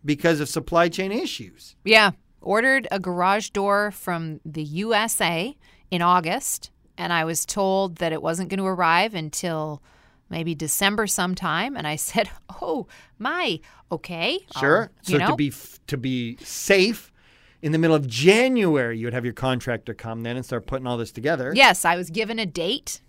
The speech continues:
Speaker 2: "Okay, this is the arrival date." And I said, "Okay, great. I'm
Speaker 1: Middle of
Speaker 2: gonna, I'm
Speaker 1: December.
Speaker 2: gonna give it a few weeks, and then I'll schedule,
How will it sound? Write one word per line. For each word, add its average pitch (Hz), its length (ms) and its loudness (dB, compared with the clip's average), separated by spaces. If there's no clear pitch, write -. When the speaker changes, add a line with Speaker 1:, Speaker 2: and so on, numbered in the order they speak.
Speaker 2:
"Okay, 240 200 -2
this 190 200 -6
is 190 100 -4
the 175 160 -2
arrival 185 420 4
date." 208 360 0
And 160 80 -4
I 156 60 -6
said, - 180 -8
"Okay, 196 260 -2
great. 214 380 2
I'm - 140 0
Speaker 1:
Middle 175 120 0
of 185 60 2
Speaker 2:
gonna, 180 140 2
I'm - 20 2
Speaker 1:
December. 185 320 4
Speaker 2:
gonna 190 220 4
give 185 200 2
it 185 80 2
a 185 60 2
few 202 260 -4
weeks, 254 320 0
and 190 100 -2
then 175 140 0
I'll 160 280 0
schedule, 170 760 -2